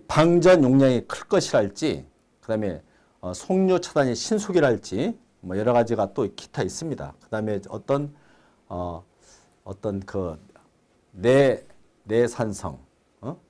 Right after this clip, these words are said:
어, 이런 것도 줘야 되고. 자, 요 두 가지를 쓰라 했으니까 두 가지만. 네. 자, 우리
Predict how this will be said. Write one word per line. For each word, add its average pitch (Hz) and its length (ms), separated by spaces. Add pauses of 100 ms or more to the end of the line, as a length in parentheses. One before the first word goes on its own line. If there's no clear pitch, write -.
(160)
어, 69 160 (500)
이런 113 200
것도 139 340
줘야 104 320
되고. 82 480 (520)
자, 98 160
요 104 140
두 - 140
가지를 185 240
쓰라 180 220
했으니까 107 400
두 - 180
가지만. 92 440 (280)
네. 71 140 (920)
자, 98 600
우리 131 580